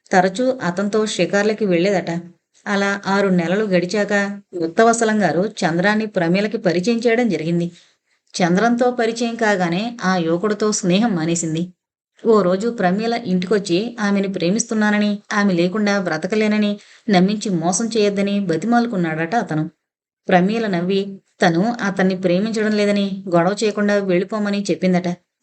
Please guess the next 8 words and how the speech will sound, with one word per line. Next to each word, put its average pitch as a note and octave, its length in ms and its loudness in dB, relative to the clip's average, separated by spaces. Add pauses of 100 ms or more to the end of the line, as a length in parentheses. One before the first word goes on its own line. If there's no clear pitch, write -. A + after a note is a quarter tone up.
(180)
ఎప్పుడో A#3+ 380 4
ఒకప్పుడు A#3 560 -2
కసి F3+ 160 -2
తీర్చుకుంటానని A3 800 0
శపథం F3+ 400 0
చేసి A3 260 0
వెళ్ళిపోయాడట F3 580 2
అతను," D#3 300 -4